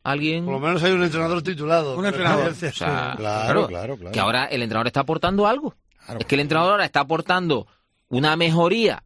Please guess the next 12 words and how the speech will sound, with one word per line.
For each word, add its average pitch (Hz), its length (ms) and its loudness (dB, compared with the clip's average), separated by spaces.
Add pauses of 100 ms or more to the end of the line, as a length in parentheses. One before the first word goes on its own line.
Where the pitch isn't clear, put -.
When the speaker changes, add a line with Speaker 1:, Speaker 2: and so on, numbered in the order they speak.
Speaker 1:
a, 110 340 0
a 117 220 0
los 113 260 0
mimbres 185 540 2
que 214 160 2
tiene 269 460 0 (840)
con 113 180 0
su 107 600 -2
experiencia 214 760 0
y 220 60 -2
su - 160 -6
capacidad. 120 680 0